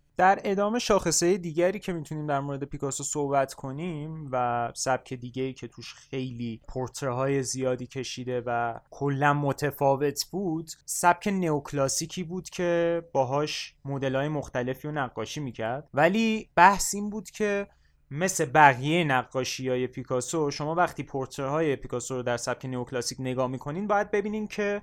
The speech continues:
پیکاسو داشت به چی نگاه می‌کرد و داشت به چی فکر می‌کرد که اونجوری نقاشی کرده. چون پیکاسو سعی می‌کرد، همونطور که گفتم، روح رو توی نقاشی‌هاش حبس کنه.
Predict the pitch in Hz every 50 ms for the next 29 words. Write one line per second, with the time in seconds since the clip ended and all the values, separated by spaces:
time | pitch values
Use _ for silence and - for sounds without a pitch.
0 | - _ - 175 160 - 175 170 165 202 214 185 175 214 214 - - - 165 151
1 | 151 - - - 202 190 165 147 135 120 135 127 120 117 - - 123 120 113 -
2 | 127 117 110 104 - - - - _ _ - 135 139 143 139 160 170 - - -
3 | 160 147 151 - - 196 - - 151 139 - - - 139 135 127 - 139 123 120
4 | - - 147 139 - 151 143 139 135 127 113 123 139 135 123 127 127 127 120 117
5 | - - 123 117 - - 123 - 123 113 110 107 104 104 - - - - 170 202
6 | 214 214 - _ _ - 175 165 175 170 160 - 202 202 208 - - _ _ _
7 | _ - - - 180 170 175 185 202 208 - - 202 202 196 185 180 170 165 160
8 | 170 156 156 - 156 147 160 156 - - - 190 202 214 185 151 139 135 139 180
9 | 214 220 190 - - - - 131 127 139 151 170 185 214 - _ _ _ _ _
10 | - 165 175 185 180 165 175 165 160 151 - 175 180 180 - 180 190 190 - -
11 | - - - 110 107 -